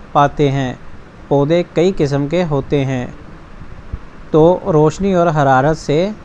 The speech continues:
पौधे बड़े होते हैं, यानी कि नशोनुमा पाते हैं। पौधे कई किस्म के होते हैं। बच्चों, पौधे कई किस्म के होते हैं,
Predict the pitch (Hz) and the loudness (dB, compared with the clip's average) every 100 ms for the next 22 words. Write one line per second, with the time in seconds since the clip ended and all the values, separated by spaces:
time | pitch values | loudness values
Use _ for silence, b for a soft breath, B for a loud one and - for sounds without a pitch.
0 | - 151 139 156 220 - 156 147 147 147 | -2 0 2 2 0 -2 0 2 4 2
1 | 135 143 131 131 127 135 190 196 147 165 | 0 0 0 0 -2 -2 0 0 -2 -2
2 | 156 151 147 139 135 135 131 127 - - | 0 0 2 0 -2 -6 -6 -8 -10 -18
3 | - - - - - - - 302 294 - | -18 -18 -18 -18 -18 -18 -18 -18 -18 -20
4 | - - - - - - - 151 139 170 | -18 -18 -18 -18 -16 -18 -2 0 4 2
5 | 170 160 170 156 - 143 175 170 139 - | 4 2 2 0 -2 0 0 2 0 0
6 | 127 127 120 160 - - - - - 165 | -2 -2 -6 -10 -16 -16 -12 -12 -6 -4
7 | 147 - 202 185 147 156 196 - 160 165 | -2 2 2 4 4 4 0 0 2 2
8 | 160 147 151 147 143 135 - 127 123 123 | 2 0 0 2 2 2 0 -2 -2 -6